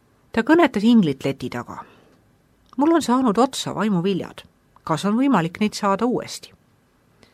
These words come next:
Kui ingel näis olevat ütlemas ei, mees pahvatas:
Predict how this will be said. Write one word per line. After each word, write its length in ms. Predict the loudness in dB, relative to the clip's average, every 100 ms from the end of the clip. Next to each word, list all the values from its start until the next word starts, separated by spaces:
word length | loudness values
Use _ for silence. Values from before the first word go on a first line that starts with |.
| _ _ _ _ _ _ _ _
Kui 160 | 2 2
ingel 260 | 4 4
näis 220 | 2 2
olevat 400 | 0 0 -2 -4
ütlemas 460 | -6 -6 -8 -8 -12 -4
ei, 420 | 0 0 -4 -10 -16 _ _ -6
mees 240 | -4 -4
pahvatas: 600 | -6 -8 -12 -18 -18 -18